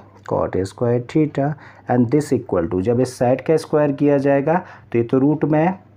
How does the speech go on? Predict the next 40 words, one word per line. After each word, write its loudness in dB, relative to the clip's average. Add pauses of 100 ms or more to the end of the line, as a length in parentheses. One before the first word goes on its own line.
(160)
जब -2
इसको 0
स्क्वायर 0
करेंगे 2
मतलब 0
न्यूमरेटर 0
को, -6
तो -2
सिर्फ -4
क्या 0
होगा, 0 (260)
रूट -6
साइन -4
हटेगा, 0 (380)
तब 0
इसको 0
लिखा 2
जा 2
सकता -2
है 2
क्यू 2
स्क्वायर 0
माइनस 0 (140)
पी -2
स्क्वायर। -4 (360)
और 0
upon 2
में 2
क्या 2
है, 2 (120)
P, -2 (220)
जब 0
इसको 0
स्क्वायर 0
करेंगे 2
तो 0
ये 2
क्या 0
बन 2
जाएगा, 0